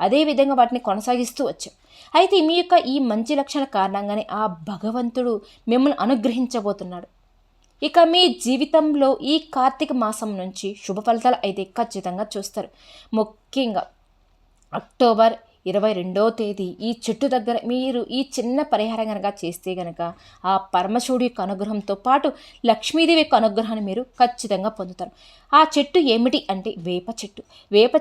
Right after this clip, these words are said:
చెట్టు మహిమ గురించి ఎన్నో పురాణ కథలు మీరు వినే ఉంటారు. ముఖ్యంగా వేప చెట్టు లక్ష్మీదేవి ప్రతిరూపంగా మనం భావిస్తూ ఉంటాం. రావి చెట్టును మనము విష్ణుమూర్తిగా, వేప చెట్టును లక్ష్మీదేవిగా భావించి మనం వాటిల్లకి పెళ్ళిళ్ళు కూడా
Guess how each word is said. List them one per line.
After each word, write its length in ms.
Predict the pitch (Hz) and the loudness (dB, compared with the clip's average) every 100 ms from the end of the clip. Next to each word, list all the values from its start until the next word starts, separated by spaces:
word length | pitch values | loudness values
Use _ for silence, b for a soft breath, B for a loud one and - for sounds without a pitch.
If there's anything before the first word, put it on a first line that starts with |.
| 302 | 0
చెట్టు 160 | 302 | -2
మహిమ 260 | 277 262 262 | 0 0 0
గురించి 420 | 240 226 - 254 | 0 -2 -4 -4
ఎన్నో 380 | 262 302 349 370 | -2 -2 0 0
పురాణ 400 | 359 233 233 240 | 0 0 0 0
కథలు 240 | 240 220 | -2 -2
మీరు 200 | 240 214 | -2 -4
వినే 240 | 165 170 214 | -6 -6 -8
ఉంటారు. 260 | 202 208 226 | -8 -10 -6
ముఖ్యంగా 500 | 240 254 - 349 359 | -6 -6 -6 0 2
వేప 220 | 247 254 311 320 | 2 0 0 -2
చెట్టు 260 | 320 277 269 b b | -2 -4 -4 b b
లక్ష్మీదేవి 580 | 277 277 359 415 370 370 | 2 2 0 2 4 4
ప్రతిరూపంగా 560 | 370 254 240 226 226 277 | 4 2 2 0 0 0
మనం 240 | 254 180 | -2 0
భావిస్తూ 460 | 185 180 208 - - | -2 0 -2 -2 -4
ఉంటాం. 240 | 185 185 - _ _ b b 233 | -4 -6 -8 _ _ b b 4
రావి 260 | 233 269 339 | 6 6 2
చెట్టును 260 | 330 320 | 2 2
మనము 380 | 330 302 262 - | 2 2 2 0
విష్ణుమూర్తిగా, 840 | 233 240 - 302 285 285 254 220 220 | -2 -6 -2 2 4 4 4 4 6
వేప 260 | 220 226 | 4 2
చెట్టును 340 | 254 247 - 247 | 2 -2 -2 0
లక్ష్మీదేవిగా 680 | 220 - 262 247 254 254 247 | 0 -2 -2 2 2 4 4
భావించి 760 | 202 196 247 247 277 226 262 B B B | 6 4 2 0 -2 -2 -4 B B B
మనం 200 | 311 330 | 4 4
వాటిల్లకి 560 | 311 285 339 311 302 269 | 4 4 2 2 0 0
పెళ్ళిళ్ళు 380 | - 277 320 | 2 2 4
కూడా 180 | 330 320 | 4 2